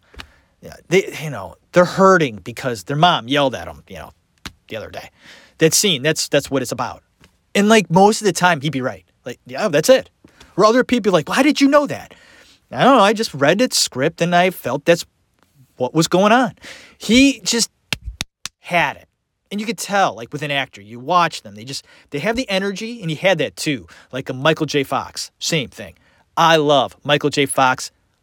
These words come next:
along the same lines as a Corey Haim. The talent, the spunk, the energy, just all the, all that stuff, right? Like a spark plug personality. So full of life.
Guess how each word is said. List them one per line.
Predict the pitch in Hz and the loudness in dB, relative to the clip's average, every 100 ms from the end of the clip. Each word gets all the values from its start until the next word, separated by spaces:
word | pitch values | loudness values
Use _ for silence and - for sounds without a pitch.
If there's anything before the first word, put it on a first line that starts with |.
| _ | _
along | 175 170 170 175 | 2 4 4 4
the | 135 | 0
same | - 151 156 135 | -2 -2 -4 -2
lines | 127 147 107 95 - _ | 0 0 -2 -10 -16 _
as | 143 | -8
a | 165 | -6
Corey | - 185 165 | -2 -2 -2
Haim. | 180 202 107 _ _ _ | -4 -4 -8 _ _ _
The | - | -14
talent, | - 196 185 131 82 _ _ _ | -2 2 2 0 -6 _ _ _
the | - | -4
spunk, | - - 185 143 - - | -2 2 2 2 -2 -18
the | - 185 | -8 0
energy, | 208 190 151 - 80 - | 0 0 -2 -6 -14 -6
just | 160 156 - _ _ _ _ - - | -4 -4 -6 _ _ _ _ -10 -2
all | 190 | 2
the, | 202 170 - 160 | 4 2 -2 0
all | 202 | 2
that | 196 - | 2 -2
stuff, | - 120 - _ _ _ _ | -10 -14 -18 _ _ _ _
right? | 156 190 - | -2 -2 -2
Like | 151 | -2
a | |
spark | - - 202 233 - - | -4 2 4 4 0 -4
plug | - 190 190 - | 2 4 2 -4
personality. | 170 156 151 131 117 85 87 _ _ _ _ _ | -4 -4 -4 -6 -8 -12 -20 _ _ _ _ _
So | - - 214 226 | -4 2 4 2
full | - 214 202 | 0 -4 -4
of | 156 110 | -4 -8
life. | 117 123 - - | -8 -8 -12 -18